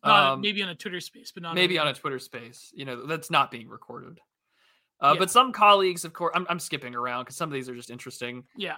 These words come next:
Speaker 2: Um, like when the disgraced actor Jesse Smollett testified in court that he first learned the Chicago police doubted his story about being the victim of the maga-inspired attack, he received a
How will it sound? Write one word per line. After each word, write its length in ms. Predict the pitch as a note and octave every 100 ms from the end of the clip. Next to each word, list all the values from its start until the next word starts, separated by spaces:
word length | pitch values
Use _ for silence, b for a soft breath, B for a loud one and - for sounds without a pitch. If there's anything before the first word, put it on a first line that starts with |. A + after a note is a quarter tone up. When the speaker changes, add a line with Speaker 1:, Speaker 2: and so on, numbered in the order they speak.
| D3
Speaker 2:
Um, 380 | D#3+ E3 D#3 -
like 140 | E3+
when 100 | E3+
the 80 | F3
disgraced 460 | E3+ - G3+ G3 E3+
actor 360 | E3+ F3 E3+ D#3+
Jesse 280 | D#3+ E3 F3+
Smollett 420 | E3 D#3 F3 F3
testified 400 | E3+ E3 - D3+
in 80 | C#3
court 260 | - F3+ E3+
that 80 | C#3+
he 60 |
first 260 | C3+ D#3+ D3+
learned 160 | D3+
the 40 | C#3+
Chicago 420 | - D3 D#3 C#3+
police 300 | C#3 C#3+ C3+
doubted 240 | D3+ C#3+ C3+
his 100 | -
story 220 | D#3 F3
about 180 | D3+ C3
being 400 | C3+ C#3 C3+ C3
the 80 |
victim 320 | B2 C#3+ C#3+ E3
of 80 |
the 60 | C#3+ B2+
maga-inspired 720 | C3 D3+ D#3+ B2+ - C#3 D3+
attack, 320 | B2+ - D3 D3
he 40 |
received 340 | D3 C#3+ G#3
a 40 | F3+